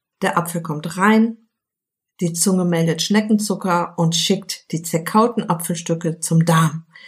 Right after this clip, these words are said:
Der Darm packt den Zucker aus. Das dauert eine Weile.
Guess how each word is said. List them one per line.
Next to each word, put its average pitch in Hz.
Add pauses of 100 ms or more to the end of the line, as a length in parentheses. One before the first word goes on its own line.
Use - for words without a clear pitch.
(140)
Der 160
Darm 170
packt 170
den 180
Zucker 196
aus. 160
Das 208
dauert 233
eine 156
Weile. -